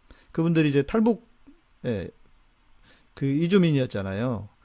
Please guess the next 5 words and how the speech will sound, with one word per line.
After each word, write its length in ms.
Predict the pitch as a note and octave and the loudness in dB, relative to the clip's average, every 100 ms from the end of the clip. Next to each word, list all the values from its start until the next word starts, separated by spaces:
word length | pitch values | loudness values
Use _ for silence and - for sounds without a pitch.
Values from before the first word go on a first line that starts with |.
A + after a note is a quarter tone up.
| - - - _ | -20 -20 -20 _
그랬더니, 720 | - F#3+ G3+ F#3 F3 G3+ D4 B3 - - | 4 6 6 6 6 8 6 4 -2 -8
예, 320 | A2+ F#2 F#2+ - _ _ _ _ _ _ - | -6 -6 -8 -14 _ _ _ _ _ _ 4
그런 280 | F#3 A#3+ A3 | 10 10 10
비슷한 500 | F3+ - - A3+ G3 | 6 4 6 6 6
일이 420 | C#3+ E3+ C4+ | 6 4 4